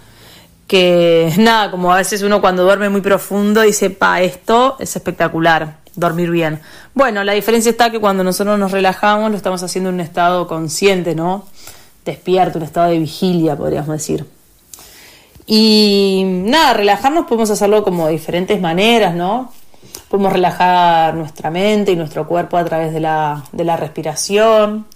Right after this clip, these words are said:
de algunos movimientos, de, mm, algunos movimientos con, con ritmo, con música, descalzos, con la naturaleza. No hay un único modo de relajarnos,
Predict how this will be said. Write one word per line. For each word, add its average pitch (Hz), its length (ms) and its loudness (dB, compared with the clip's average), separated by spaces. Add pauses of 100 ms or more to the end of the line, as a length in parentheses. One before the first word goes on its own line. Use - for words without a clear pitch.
(400)
de 196 80 2
algunos 180 280 0
movimientos, 190 1200 0 (540)
de, 165 640 -2
mm, 151 340 -8 (420)
algunos 165 1040 -8 (800)
movimientos 180 720 -2
con, 160 720 -6
con 170 260 -4
ritmo, 202 580 0
con 160 180 -4
música, 180 1120 -4 (160)
descalzos, 185 800 0
con 165 100 -8
la 160 60 -6
naturaleza. 165 920 -4 (460)
No 254 80 4
hay 254 220 4
un 220 120 2
único 226 340 2
modo 208 200 4
de 202 60 2
relajarnos, 214 880 -2